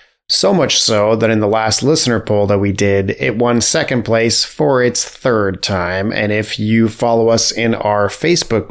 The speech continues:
group, which you can find under Danger Close Podcast Discussion Group, our rule is that if a poll movie comes in second for the third time,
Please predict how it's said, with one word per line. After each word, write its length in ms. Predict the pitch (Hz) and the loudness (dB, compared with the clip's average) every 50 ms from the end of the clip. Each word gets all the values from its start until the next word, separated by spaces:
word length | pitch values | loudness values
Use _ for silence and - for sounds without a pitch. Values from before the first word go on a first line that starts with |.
| 98 | -4
group, 260 | 95 104 98 104 107 | -2 0 0 0 0
which 140 | - 101 - | -2 -2 -2
you 60 | 101 | -2
can 140 | - 101 92 | -2 -2 -4
find 400 | - - 98 95 98 98 98 95 | -2 -2 -2 -2 -2 -2 -2 -2
under 280 | 92 95 98 92 98 98 | -2 -2 -2 -2 -2 -2
Danger 360 | 92 104 101 98 92 98 95 | -2 -2 -2 -2 -2 -4 -4
Close 320 | 95 - 104 101 95 - | -4 -2 -2 0 0 -2
Podcast 600 | - - - - 104 101 98 - - 95 92 - - | -4 -6 -6 -4 -4 -4 -2 -2 -2 -2 -2 -2 -4
Discussion 580 | - 101 - - - 170 170 165 - 127 104 | -4 -2 -2 -2 0 -2 0 0 0 0 0
Group, 400 | 90 95 95 95 95 104 120 123 - - - - - - - - _ _ | 0 0 0 2 2 0 0 -2 -8 -16 -18 -18 -18 -20 -20 -20 _ _
our 180 | - 170 170 170 | 0 2 2 4
rule 300 | 156 151 151 151 143 131 | 4 4 4 4 4 4
is 380 | 127 127 127 127 123 110 107 107 | 4 4 4 2 2 0 0 0
that 160 | 113 113 107 | 0 0 0
if 400 | 113 110 - - - - - - - - | 0 -2 -4 -6 -10 -12 -14 -16 -8 -6
a 360 | 123 117 110 107 107 107 107 | -2 -2 0 0 0 0 0
poll 400 | 107 - - - 139 135 135 135 | -2 -4 -2 0 2 2 4 4
movie 320 | 131 139 135 131 123 135 120 | 4 4 4 4 2 2 0
comes 420 | - - 123 123 120 117 101 101 | 0 0 2 4 4 2 2 2
in 420 | 117 113 113 113 110 107 110 113 110 | 0 0 2 2 2 2 0 -2 -2
second 480 | - - - 120 113 107 - 113 107 101 | -2 -2 0 0 0 0 0 -2 -2 0
for 100 | - 113 | 0 0
the 100 | 101 98 | 0 0
third 260 | 95 - 104 101 98 | -2 -2 -2 -2 -2
time, 440 | - 170 190 208 214 214 202 185 - | -2 -2 0 0 2 2 0 0 -2